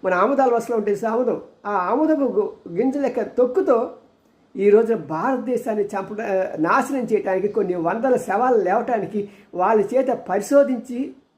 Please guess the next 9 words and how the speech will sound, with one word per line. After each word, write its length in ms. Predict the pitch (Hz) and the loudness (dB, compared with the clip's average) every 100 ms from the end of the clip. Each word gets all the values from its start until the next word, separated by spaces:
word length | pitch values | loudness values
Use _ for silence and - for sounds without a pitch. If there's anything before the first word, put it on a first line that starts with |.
| _ | _
ఆ 200 | 175 175 | -4 -2
యొక్క 220 | 180 - | -2 -2
దీంతో 560 | 160 226 269 254 208 214 - _ - | -2 2 2 4 2 0 -8 _ -2
దేశాన్ని 500 | 160 254 262 233 202 | 2 4 2 -2 0
నాశనం 480 | 160 156 220 269 233 | 2 2 -2 -2 -2
చేసే 220 | 220 226 202 | -2 0 0
విధంగా 280 | 185 190 | -2 0
వాళ్ళు 180 | 185 170 | 0 0
ప్రేరేపించిందంటే 1080 | 135 156 185 196 180 190 160 147 143 170 170 | -2 2 2 2 -2 -2 -2 -2 -2 -4 -6